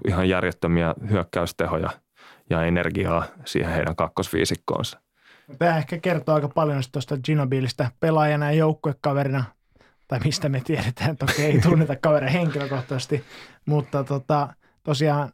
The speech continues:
Speaker 2: hän oli uransa aikana Spursissa niin joukkueen parhaita pelaajia vuodesta toiseen, mutta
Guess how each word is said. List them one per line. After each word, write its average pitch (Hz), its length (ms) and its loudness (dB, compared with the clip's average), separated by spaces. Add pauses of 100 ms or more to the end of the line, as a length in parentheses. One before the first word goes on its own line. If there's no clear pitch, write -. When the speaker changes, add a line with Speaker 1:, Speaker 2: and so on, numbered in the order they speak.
Speaker 2:
hän 160 240 4
oli 156 360 2 (240)
uransa 165 380 2
aikana 151 260 2
Spursissa 151 680 0
niin 143 260 -2 (400)
joukkueen 156 420 2
parhaita 147 400 2
pelaajia 143 360 0
vuodesta 143 340 0
toiseen, 135 520 0
mutta 131 400 -2